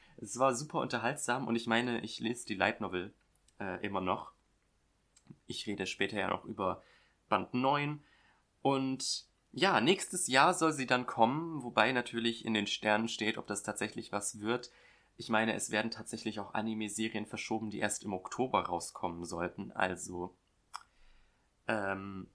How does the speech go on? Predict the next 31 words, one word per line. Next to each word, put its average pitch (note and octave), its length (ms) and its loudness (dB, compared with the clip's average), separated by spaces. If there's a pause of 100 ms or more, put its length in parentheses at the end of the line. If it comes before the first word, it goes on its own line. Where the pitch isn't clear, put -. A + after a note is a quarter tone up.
ja, B2 320 4
wir G2+ 80 -2
müssen A2+ 260 2
schauen, G#2+ 320 2
wie F#2+ 80 -8
sich F#2 160 -10
das G2 140 -10
Ganze F#2+ 300 -4
dann F2+ 300 -2 (960)
entwickelt C#3+ 520 -2
in G#2+ 140 -2
nächster - 360 -6
Zeit. G#2 420 -8 (420)
Ähm, C#3 500 2 (100)
die C3 80 -2
erste - 240 0
Staffel F#3 340 -4
wurde F#3 180 2
noch E3+ 160 -2
von D#3+ 120 -2
dem D3+ 100 -4
Studio D3 420 -6
Asia B2 480 0
Do G#2+ 480 -4 (300)
animiert, G#2+ 640 0
allerdings A2+ 540 0
wurde A2+ 200 -2
jetzt - 360 -8
gewechselt A2+ 520 -4
zu A2+ 240 -2
Studio B2+ 460 -4